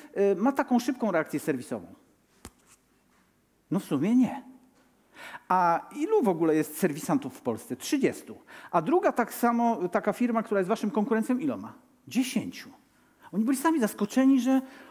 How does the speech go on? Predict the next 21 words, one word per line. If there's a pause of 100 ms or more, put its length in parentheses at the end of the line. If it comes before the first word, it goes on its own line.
oni
mogą
być
najlepsi. (1200)
E,
potem
się
okazywało,
że (420)
procent
reklamacji
na
dziesiątki
czy
setki
tysięcy, (320)
e,
e,
transakcji,
które
wykonują,